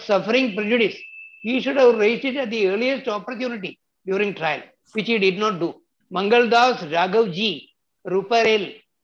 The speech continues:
Mangaldas Raghavji Ruparel versus State of Maharashtra, A R nineteen sixty-six, Supreme Court, one two eight, A R nineteen sixty-six, Supreme Court, one two eight.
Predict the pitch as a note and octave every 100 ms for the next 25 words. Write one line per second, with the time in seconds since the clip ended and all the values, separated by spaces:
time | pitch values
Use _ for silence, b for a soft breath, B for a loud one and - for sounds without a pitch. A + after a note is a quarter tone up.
0 | _ _ _ D#3 E3+ G3+ G3 G#3 G3+ D#3
1 | D#3 E3+ G#3 G3+ G#3+ F#3+ E3 G#3+ G#3+ A3
2 | F#3 E3 G3 E3+ E3+ G3 D#3+ D#3 F3+ -
3 | _ _ _ _ _ _ _ F3+ G#3 G#3+
4 | G3 F#3 G#3+ G#3+ - G3 - C4+ G3 B3+
5 | C4 - G#3 F#3+ G#3+ F#3 D#3+ E3 _ _
6 | _ _ E3 F#3 F#3+ A3 F#3+ E3 - -
7 | D#3 F3 G3 E3 E3 F#3+ E3+ D#3 - A3+
8 | G#3+ C3+ - - - D3+ F#3 - _ _
9 | _ - E3+ G3 F#3 E3 C#3+